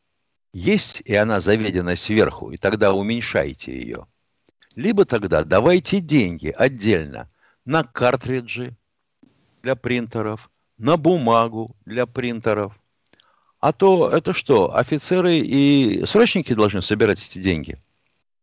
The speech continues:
Вы наплодили. Кто наплодил-то, ядри вашу в пень, эти все отчёты?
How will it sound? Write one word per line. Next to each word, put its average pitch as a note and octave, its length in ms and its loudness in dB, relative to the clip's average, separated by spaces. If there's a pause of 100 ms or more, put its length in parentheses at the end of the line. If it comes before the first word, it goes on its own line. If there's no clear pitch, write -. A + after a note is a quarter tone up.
(560)
Вы A#3 160 6
наплодили. C#3 680 4
Кто E3+ 340 2
наплодил-то, C3 800 0
ядри G#2+ 400 -2
вашу F2+ 360 -2
в - 100 -20
пень, F2 280 -2
эти F2 180 -6
все F2 260 0
отчёты? - 580 -6